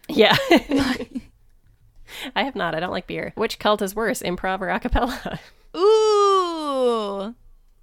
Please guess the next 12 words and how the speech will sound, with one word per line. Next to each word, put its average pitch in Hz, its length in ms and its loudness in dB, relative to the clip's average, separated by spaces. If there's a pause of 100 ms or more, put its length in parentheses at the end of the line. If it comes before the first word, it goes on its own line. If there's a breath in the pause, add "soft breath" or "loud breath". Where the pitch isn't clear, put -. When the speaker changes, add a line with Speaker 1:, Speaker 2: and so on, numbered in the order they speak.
(480 loud breath)
Speaker 1:
Great 185 220 -2
question - 460 -6
from 190 220 -8
Deirdre. - 440 -8
Speaker 2:
What 233 220 -4
about 285 220 -2
the 262 140 -6
improv 240 500 -2
a 220 60 0
cappella, 214 720 -8 (100)
Mike 190 280 -12
Bloom? 196 440 -10